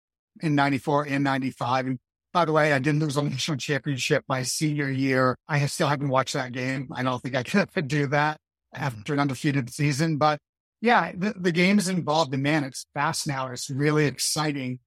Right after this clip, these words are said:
I think one of the things that I, I wish would happen in regards to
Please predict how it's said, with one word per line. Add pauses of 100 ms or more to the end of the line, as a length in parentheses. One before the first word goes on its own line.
(160)
I
think
one
of
the
things (140)
that
I,
I
wish
would
happen
in
regards
to